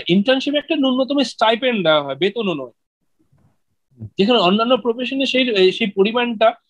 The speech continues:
আহ, আহ, পরিমাণটা খুবই কম।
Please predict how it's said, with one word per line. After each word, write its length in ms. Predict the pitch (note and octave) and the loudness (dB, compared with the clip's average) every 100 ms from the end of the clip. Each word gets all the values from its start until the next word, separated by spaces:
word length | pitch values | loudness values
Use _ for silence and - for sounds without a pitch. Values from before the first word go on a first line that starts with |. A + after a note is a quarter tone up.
| _ _ - | _ _ -10
আহ, 280 | F#3+ G3+ F#3+ - _ _ _ _ _ | -2 0 -2 -8 _ _ _ _ _
আহ, 220 | F3+ F3+ | 0 2
পরিমাণটা 420 | F3 B3 C4 C4+ C#4 | 2 0 0 -2 -2
খুবই 280 | C#4 D4+ | 0 0
কম। 280 | A3+ D#3+ B2 | 2 -2 -2